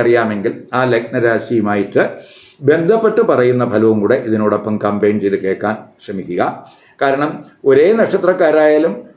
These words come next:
അല്ലെങ്കിൽ ഒരു കൂറിലെ നക്ഷത്രക്കാരായാലും അവർക്ക് വ്യത്യസ്ത ലഗ്നരാശി വരും എന്നുള്ളത് കൊണ്ട് ഒരേ അനുഭവമായിരിക്കില്ല ഒരേ കൂറിലുള്ളവർക്കും ഒരേ നക്ഷത്രക്കാർക്കും വരുന്നത്. അതുകൊണ്ട് മാത്രമല്ല നമ്മൾ ഈ കൂറിൻ്റെ ഫലത്തേക്കാൾ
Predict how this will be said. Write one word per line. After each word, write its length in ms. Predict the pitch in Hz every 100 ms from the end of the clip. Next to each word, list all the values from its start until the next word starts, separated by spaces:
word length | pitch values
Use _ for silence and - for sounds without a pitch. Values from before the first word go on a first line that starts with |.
| -
അല്ലെങ്കിൽ 240 | 139 151 185 147
ഒരു 100 | 185
കൂറിലെ 300 | 139 160 220 190
നക്ഷത്രക്കാരായാലും 880 | - 170 147 147 147 131 131 123 - 117
അവർക്ക് 220 | 117 113
വ്യത്യസ്ത 360 | 117 - - 175
ലഗ്നരാശി 500 | 151 - 139 135 127 127
വരും 200 | 120 165 -
എന്നുള്ളത് 340 | 123 117 117 113
കൊണ്ട് 180 | 110 110 - - - _ - 123
ഒരേ 140 | 180 214
അനുഭവമായിരിക്കില്ല 880 | 156 185 185 233 165 135 131 117 117 123 - -
ഒരേ 140 | 117 120 120
കൂറിലുള്ളവർക്കും 760 | 113 113 113 110 113 104 107 107 113
ഒരേ 160 | 110 110
നക്ഷത്രക്കാർക്കും 680 | 101 117 110 110 104 101 101 92
വരുന്നത്. 380 | 90 110 113 151 - - _ - - 156
അതുകൊണ്ട് 400 | 202 208 180 202 - - 135
മാത്രമല്ല 560 | 147 - 254 277 160 113 113 - 123
നമ്മൾ 180 | 123 123
ഈ 20 | 123
കൂറിൻ്റെ 380 | 131 165 151 143 139 -
ഫലത്തേക്കാൾ 540 | 113 123 131 127 127